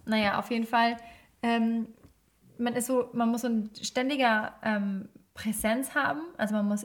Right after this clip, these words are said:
immer anwesend sein, man muss immer auf das Kind aufpassen, man muss immer es bespaßen, man muss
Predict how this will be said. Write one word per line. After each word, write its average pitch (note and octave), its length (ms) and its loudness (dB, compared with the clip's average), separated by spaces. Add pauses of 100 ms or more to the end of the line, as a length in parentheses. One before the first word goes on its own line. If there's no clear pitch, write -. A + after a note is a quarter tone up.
immer C#4 300 2
anwesend B3 340 0
sein, B3+ 140 0
man A3 80 2
muss G#3+ 120 -2
immer A#3+ 120 2
auf G#3+ 60 -2
das - 100 -8
Kind A3 180 -4
aufpassen, B3+ 520 0
man A3 140 0
muss G#3+ 160 -2
immer A3+ 200 2
es G#3 100 -4
bespaßen, G#3+ 580 0
man A3 160 0
muss G#3+ 220 0